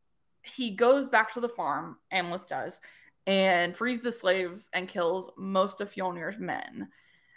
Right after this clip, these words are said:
And in searching for Fjol-, Fjolnir, Amleth is attacked by Gudrun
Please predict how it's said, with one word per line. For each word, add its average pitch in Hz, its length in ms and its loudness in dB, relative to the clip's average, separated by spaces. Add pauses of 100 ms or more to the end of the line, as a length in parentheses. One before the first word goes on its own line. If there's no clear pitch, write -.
(220)
And 196 640 4 (280)
in 196 180 -2
searching 233 500 2
for 202 100 0
Fjol-, 185 300 -2 (240)
Fjolnir, 175 540 2
Amleth 196 400 2 (100)
is 185 300 4
attacked - 560 0
by 190 100 6
Gudrun 185 500 -2